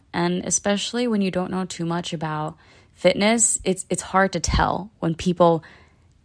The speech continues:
edit their bodies to look a certain way because they say, "Oh, this is all just muscle." And you're like, "Oh, well, I don't really know too much about muscle, so they're probably just telling the truth."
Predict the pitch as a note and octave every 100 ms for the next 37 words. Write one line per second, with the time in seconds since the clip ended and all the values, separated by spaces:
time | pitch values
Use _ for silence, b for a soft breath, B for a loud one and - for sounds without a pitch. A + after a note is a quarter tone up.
0 | _ F3 E3+ D#3+ - _ - D#3+ D#3+ D#3
1 | C#3+ D#3 D#3+ - D3+ D#3 - - - D3
2 | C3+ - E3 D#3+ - - D#3 D#3 D3+ b
3 | b _ - D#3+ F3 E3 D#3+ E3 b b
4 | - G3 F#3+ F3+ F#3 F3+ F3 F3+ F3 F#3+
5 | G3+ - E3+ D#3+ D#3+ E3 E3+ F3+ C#4+ B3+
6 | - C#4 C4+ C4+ A#3+ G3+ F#3 E3 E3 -
7 | D#3+ - D3 C#3+ D3 C#3 D3+ D3 - C3+
8 | C3 C3+ B B B - F#3 F3 - C#3+
9 | C#3+ C#3+ C#3 D3+ - D3 C#3 C3+ C#3+ -
10 | C#3 D3 -